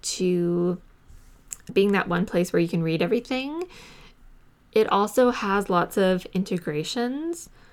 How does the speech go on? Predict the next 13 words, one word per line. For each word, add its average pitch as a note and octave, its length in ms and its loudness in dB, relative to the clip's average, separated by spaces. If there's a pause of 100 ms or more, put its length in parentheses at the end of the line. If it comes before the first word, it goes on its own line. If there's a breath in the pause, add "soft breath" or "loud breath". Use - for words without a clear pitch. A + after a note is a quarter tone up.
(300 soft breath)
so - 220 2
that F#3+ 260 2
you G3+ 140 2
can G3+ 180 -2
share F#3 720 0 (140)
and F3 180 -2
store F3+ 720 0
those E3+ 240 2
articles E3+ 920 -2 (640)
as F3 240 2
you're F3+ 120 2
reading E3 360 -2
them. G#3+ 320 -4